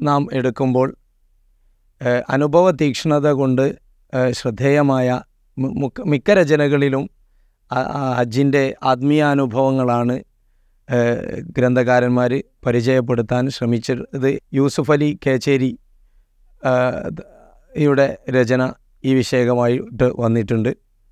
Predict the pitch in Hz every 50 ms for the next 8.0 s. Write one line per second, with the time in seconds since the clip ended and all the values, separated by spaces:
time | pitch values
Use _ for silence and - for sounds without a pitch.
0 | _ _ - 151 147 156 156 - 214 - _ _ _ - - 143 127 123 156 151
1 | 156 147 143 156 156 151 127 143 127 117 131 123 127 123 123 117 120 131 - -
2 | _ _ _ _ _ _ _ _ _ - 135 139 135 135 123 - 156 135 143 139
3 | 135 131 117 - 139 131 131 135 - - _ _ _ - 139 127 117 104 - 135
4 | 127 123 120 123 127 - - _ _ - - 127 123 123 127 127 - - - -
5 | - - - 131 131 143 208 - _ - - 131 120 110 120 120 120 113 117 117
6 | 127 175 185 _ _ _ _ _ _ _ _ _ _ _ - 139 120 120 117 123
7 | 147 220 226 - - - 120 104 95 117 117 117 110 107 104 104 110 127 185